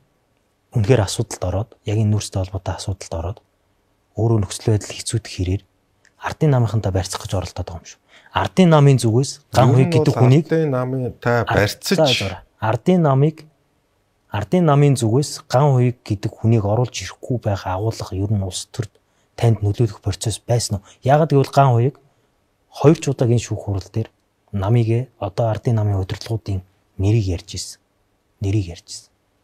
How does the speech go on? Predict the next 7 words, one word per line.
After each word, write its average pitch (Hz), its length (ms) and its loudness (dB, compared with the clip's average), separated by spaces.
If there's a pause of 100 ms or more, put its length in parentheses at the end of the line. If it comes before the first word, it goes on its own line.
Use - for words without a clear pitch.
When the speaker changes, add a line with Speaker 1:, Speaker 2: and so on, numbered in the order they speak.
(440)
Speaker 1:
Томилгоо 113 500 0
бол - 80 -14
хинээс 110 320 0
явсан, 98 380 -8 (400)
би 117 340 2 (160)
хиний 117 260 0
засгийн - 320 -6